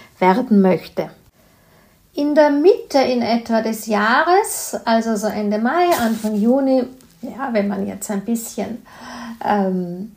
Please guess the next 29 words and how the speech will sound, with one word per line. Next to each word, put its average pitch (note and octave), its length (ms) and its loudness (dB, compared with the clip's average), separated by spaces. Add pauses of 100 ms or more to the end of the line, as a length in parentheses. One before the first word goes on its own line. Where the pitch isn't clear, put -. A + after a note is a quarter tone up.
(120)
galant A3+ 520 0
mit A#3 220 0
mir A3+ 240 2
ist, G3+ 200 -6
ist - 220 -8
das G3+ 160 -4
in G#3 220 -4
etwa D4+ 420 2
die D4 140 2
Mitte, C4+ 420 2
<laughs> - 680 -4
ist C4 200 0
es A#3+ 240 0
so, A#3+ 220 4
dass A3 340 0
wir G#3 220 2
also F#3+ 420 -2 (280)
Ende G#3 300 0
Mai A#3 420 2 (440)
kommt A#3 420 2 (140)
Jupiter B3 920 0
in G#3+ 180 -2
Zwillinge. G#3+ 760 2
Auch G#3 160 -4
das E4+ 300 2
ist C4+ 180 -4
ein A#3 100 -2
bedeutendes, A3+ 1040 0 (580)
ähm, G#3 380 -2